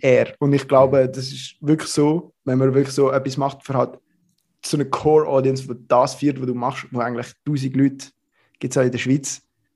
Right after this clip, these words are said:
Speaker 1: wo vielleicht das feiern, was du machst.
Speaker 2: Mhm.
Speaker 1: Und dann kannst du von dem leben. Ähm, und der dritte Punkt,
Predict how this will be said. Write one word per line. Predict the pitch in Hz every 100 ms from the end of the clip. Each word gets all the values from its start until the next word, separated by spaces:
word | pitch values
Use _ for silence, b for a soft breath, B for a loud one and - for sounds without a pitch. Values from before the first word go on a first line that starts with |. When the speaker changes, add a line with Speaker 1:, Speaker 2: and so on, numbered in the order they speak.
| _
Speaker 1:
wo | 135
vielleicht | 139 139 -
das | 131
feiern, | 147 143 139
was | 135
du | 139
machst. | 131 - 95
Speaker 2:
Mhm. | 95 95 B -
Speaker 1:
Und | 127
dann | 123
kannst | 131
du | 143
von | 135 139
dem | 139
leben. | 127 123 139 165 b b b b b -
Ähm, | 131 131 131 135 131 - _ _ _ _ _ _ _ -
und | 143 139 135 131 - -
der | 127
dritte | 139 135 151
Punkt, | 131 147 147 147 - _